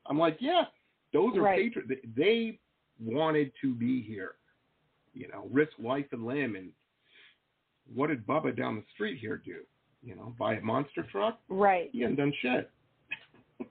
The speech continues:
Speaker 1: You know, just
Speaker 2: Yeah.
Speaker 1: my opinion. I'm sure I'll get emails about
Speaker 2: Right.
Speaker 1: it, but no, I won't.
Speaker 2: Well,
Speaker 1: Nobody
Speaker 2: and
Speaker 1: listens to my shows.
Speaker 2: And, and you know,
Speaker 1: <laughs>
Speaker 2: Jamie, like,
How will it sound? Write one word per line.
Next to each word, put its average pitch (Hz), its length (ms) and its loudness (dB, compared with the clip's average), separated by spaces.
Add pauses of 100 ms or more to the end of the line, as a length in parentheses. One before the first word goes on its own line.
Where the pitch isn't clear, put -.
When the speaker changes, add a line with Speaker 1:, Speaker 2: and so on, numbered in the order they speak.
(120)
Speaker 1:
You - 180 -6
know, 151 240 6 (440)
just 214 140 2
Speaker 2:
Yeah. 208 160 4
Speaker 1:
my 214 320 6 (140)
opinion. 190 600 -6 (600)
I'm 131 180 0
sure 139 140 2
I'll 147 80 4
get 147 140 0
emails 107 380 -2
about 190 120 -6
Speaker 2:
Right. 214 180 4
Speaker 1:
it, - 140 -8
but 104 200 -2 (440)
no, 220 220 8
I 110 120 8
won't. - 220 -4
Speaker 2:
Well, 359 160 8
Speaker 1:
Nobody 339 220 8
Speaker 2:
and 110 100 6
Speaker 1:
listens 98 320 -2
to 80 180 -8 (760)
my 98 160 -10 (160)
shows. 82 220 -12 (200)
Speaker 2:
And, 269 260 -4
and 294 180 -4
you 302 140 -2
know, 294 180 -2
Speaker 1:
<laughs> - 100 0
Speaker 2:
Jamie, 285 440 0
like, 226 240 -8